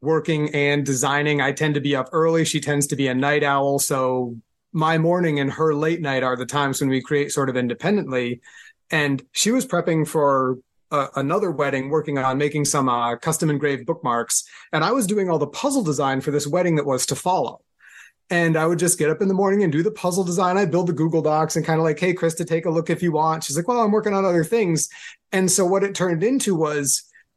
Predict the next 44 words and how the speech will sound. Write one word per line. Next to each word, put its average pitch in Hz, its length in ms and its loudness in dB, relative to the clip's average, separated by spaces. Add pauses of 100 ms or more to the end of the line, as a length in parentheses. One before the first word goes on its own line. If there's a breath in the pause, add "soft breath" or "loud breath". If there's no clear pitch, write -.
(140)
"Here's 233 240 0
a 254 60 0
set 190 220 2
of 165 140 -2
puzzles 180 540 0 (160)
and 180 180 2
some 226 260 2
ideas 196 580 2
for 160 120 2
what 160 220 0
the 156 80 0
props 240 340 -4
will 170 100 0
be 147 160 0
like. 139 380 0 (400 loud breath)
I 165 140 2
hope 240 220 0
you 185 100 0
can 160 240 -2
create 196 320 -2
them 156 100 0
in 151 80 0
the 151 60 2
next 156 280 0
two 185 160 0
weeks," 226 300 0
and 165 80 2
just 165 180 0
kinda 170 200 0
pass 165 340 -2
that 151 180 0
off 131 240 0
to 147 100 0
her. 202 240 2
And 135 160 -2
the 135 60 0
faith 180 360 0
that, 156 180 -2
like, 143 340 0 (380 loud breath)
she's 180 240 0
gonna 170 180 -2
figure 151 260 -2
this 135 180 -2
out. 131 220 -2